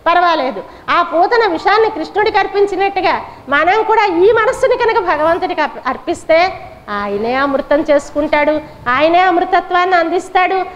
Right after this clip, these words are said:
ఆవిడ దేహంలోంచి ఎలాగైతే అగరు పరిమళముల పొగలు వెడలేయో అలాగే మన మనస్సులోంచి మధుర భావనలు వెల్లివిసేలా చేస్తాడు. అందువల్ల మనం యశోదమ్మ కాకలేకపోయినా, దేవక్క కాకపోయినా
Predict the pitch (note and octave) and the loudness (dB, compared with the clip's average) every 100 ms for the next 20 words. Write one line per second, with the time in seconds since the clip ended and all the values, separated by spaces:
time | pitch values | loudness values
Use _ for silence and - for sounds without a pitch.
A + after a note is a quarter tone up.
0 | - C#4 E4 E4+ D4 C#4+ D#4+ F#4+ G4 G4+ | -6 -2 0 0 0 -2 0 2 2 2
1 | F4 D4 F4 G4 G4+ F4 C#4+ E4+ D#4 D4 | 2 2 0 0 0 0 2 0 0 0
2 | E4+ G4 G4 F#4+ E4+ D4+ F#4 F#4+ G4 G4 | 2 2 2 2 2 2 2 2 2 2
3 | G4 F#4+ G4 - - - D#4 G#4 B4 B4+ | 2 2 0 -6 -10 -4 0 0 0 0
4 | A#4+ G#4+ F#4 G4 G#4 G4 G4 F4+ D4 F#4 | 2 2 2 0 0 0 0 -2 0 2
5 | G4+ D4+ C#4 F4 F#4+ E4+ C#4 E4 G4+ E4 | 2 2 2 2 2 2 2 2 2 0
6 | D#4+ D4+ C#4+ C#4 C#4+ D#4 D#4 E4+ E4 - | 0 0 0 -4 -2 0 2 0 -2 -12
7 | - C4+ D#4+ F4 F4+ E4 D4 - - - | -4 -2 2 2 2 0 -2 -8 -20 -20
8 | _ C4+ D4 D4+ C#4+ D4 D4+ E4 E4+ F#4+ | _ -2 2 2 2 0 2 0 2 2
9 | G4 F#4+ G#4 G#4+ F4 G#3 - - A#3+ C#4 | 2 2 2 4 0 -2 -14 -6 0 2
10 | D4 D#4+ E4+ E4+ F#4+ G4+ G#4+ G4+ | 2 2 0 0 0 2 4 2